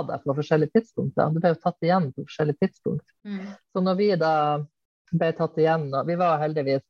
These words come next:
Speaker 1: nesten ved mål når vi ble tatt igjen, så vi ruslet nå bare inn, eller vi sprang nå inn i mål da, for sin
Speaker 2: Ja.
Speaker 1: skyld. Og så når vi da liksom sto og spiste banan og drakk Red Bull og sånn, så, så var det jo flere som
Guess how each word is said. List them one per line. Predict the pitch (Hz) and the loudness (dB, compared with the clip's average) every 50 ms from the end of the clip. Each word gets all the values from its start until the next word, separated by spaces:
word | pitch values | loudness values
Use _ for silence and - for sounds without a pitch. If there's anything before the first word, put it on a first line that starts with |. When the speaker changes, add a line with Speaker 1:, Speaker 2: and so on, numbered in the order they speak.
| _ _ - | _ _ -2
Speaker 1:
nesten | 143 151 - - - 131 | -2 -2 -2 -4 -6 -6
ved | 123 139 | -4 0
mål | 151 175 185 151 131 | 2 2 2 2 2
når | - | 0
vi | 123 - | 0 0
ble | - - - | -2 -2 -2
tatt | 147 143 - | -2 -2 0
igjen, | 151 156 151 147 | 0 0 0 -2
så | - 151 | -2 0
vi | 147 151 | 0 0
ruslet | 156 165 - - 143 143 | 0 0 -2 -4 -4 -4
nå | 139 151 | -2 -2
bare | 156 151 147 147 147 | 0 0 0 0 -2
inn, | 143 - | -2 -2
eller | - - - | 0 0 0
vi | - - - - _ _ | 0 -4 -6 -10 _ _
sprang | _ - - - - 143 147 143 | _ -8 -4 0 2 2 2 2
nå | - - - | 0 0 0
inn | - 139 | 0 0
i | 147 | 0
mål | 151 143 - - | 0 0 2 0
da, | - - | 0 -2
for | - - 143 | -2 -6 -6
sin | - 151 147 | -2 0 0
Speaker 2:
Ja. | 143 - - | 0 0 0
Speaker 1:
skyld. | - - 147 - _ - - - - - - - - _ - | -2 -2 -2 -4 _ -18 -20 -20 -20 -20 -20 -20 -8 _ 2
Og | 185 185 | 2 2
så | - _ _ - 190 180 175 175 | 2 _ _ 0 0 2 2 0
når | 175 185 | 0 0
vi | 185 190 185 | 0 0 2
da | 160 156 151 147 | 2 2 2 2
liksom | 151 156 - 156 147 | 0 -2 -4 -6 -8
sto | - _ 156 151 147 143 | -6 _ -2 -2 0 2
og | 143 143 143 139 143 143 143 147 143 139 - _ _ _ _ _ _ - | 2 2 2 0 0 -2 -4 -4 -6 -8 -12 _ _ _ _ _ _ -4
spiste | - - 165 - - 156 | 0 0 0 0 0 -2
banan | 160 156 156 151 151 147 147 139 | -2 0 2 2 0 0 -2 -4
og | 143 147 151 151 151 - | -4 -2 -2 -2 -2 -2
drakk | 165 160 - | -2 -2 0
Red | 160 160 156 156 147 | 2 2 2 2 0
Bull | 147 147 143 156 | 0 0 0 2
og | 151 | 2
sånn, | 165 156 156 151 | 2 0 -2 -2
så, | - _ 170 160 156 151 151 151 151 147 - _ _ _ _ _ _ _ _ _ _ _ _ _ _ _ _ _ _ _ - - _ | -2 _ 0 2 2 2 2 0 -2 -4 -8 _ _ _ _ _ _ _ _ _ _ _ _ _ _ _ _ _ _ _ -20 -20 _
så | _ - 190 190 190 | _ 0 0 0 2
var | 202 240 240 | 2 2 2
det | 208 180 | 2 0
jo | 180 | 0
flere | - 196 202 196 180 | 0 0 0 2 0
som | 170 - 160 | 0 -2 -6